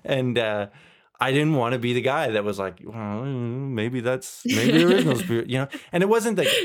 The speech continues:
Speaker 1: I
Speaker 2: Yeah.
Speaker 1: would say the majority of people that were there, like, ninety-five percent of people there weren't overly, like, woo-woo about it. But there was still,
Speaker 2: Okay,
Speaker 1: like,
Speaker 2: yeah.
Speaker 1: I think it's just that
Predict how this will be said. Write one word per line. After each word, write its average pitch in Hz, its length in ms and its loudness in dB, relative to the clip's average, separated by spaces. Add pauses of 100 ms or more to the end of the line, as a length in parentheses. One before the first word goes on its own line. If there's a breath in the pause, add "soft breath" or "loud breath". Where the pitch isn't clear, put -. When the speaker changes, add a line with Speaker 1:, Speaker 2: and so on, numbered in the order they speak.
(100)
Speaker 1:
I 214 80 4
Speaker 2:
Yeah. 185 100 6
Speaker 1:
would 165 100 2
say 170 180 2
the 139 100 0
majority 127 600 0
of 107 100 -4
people 110 260 -4
that 98 120 -2
were 98 120 -4
there, 95 200 0
like, 90 120 -8
ninety-five 110 680 -2
percent 98 240 -8
of 87 60 -12
people 92 200 -10
there 90 160 -6
weren't 117 420 -6
overly, 104 380 0
like, 90 220 -6
woo-woo 98 460 -6
about - 280 -10
it. - 120 -20
But 147 140 -4
there 170 100 2
was 170 140 -2
still, 214 280 -2
Speaker 2:
Okay, 151 100 0
Speaker 1:
like, 107 260 -4
Speaker 2:
yeah. 143 280 -8
Speaker 1:
I 139 60 -2
think 196 180 -2
it's 190 140 -2
just 175 220 -4
that 139 220 -4